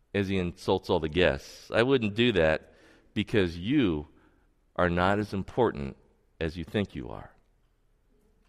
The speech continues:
And then he insults the host. Take a look at this. Verse twelve. Then Jesus said to his host, "When you give a luncheon or dinner,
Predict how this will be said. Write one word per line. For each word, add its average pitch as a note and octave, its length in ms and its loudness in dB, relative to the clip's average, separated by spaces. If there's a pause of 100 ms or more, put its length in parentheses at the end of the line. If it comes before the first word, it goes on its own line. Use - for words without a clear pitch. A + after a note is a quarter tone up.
(380)
And G2 160 2
then A2 160 2
he G2+ 140 -2
insults E2+ 420 -4
the F#2 100 -8
host. G2+ 420 -8
Take A#2 160 4
a A#2 60 6
look A2 140 8
at G#2 80 4
this. A2+ 320 4 (200)
Verse B2 240 6
twelve. C3 380 8 (640)
Then D3 160 10
Jesus F#3 340 6
said D#3+ 260 10
to D3 100 8
his B2+ 120 8
host, D#3 600 8 (180)
"When F#3 180 8
you F3 60 4
give G#3+ 220 4
a G3+ 40 12
luncheon C3+ 540 6
or F#2+ 80 6
dinner, G#2 520 4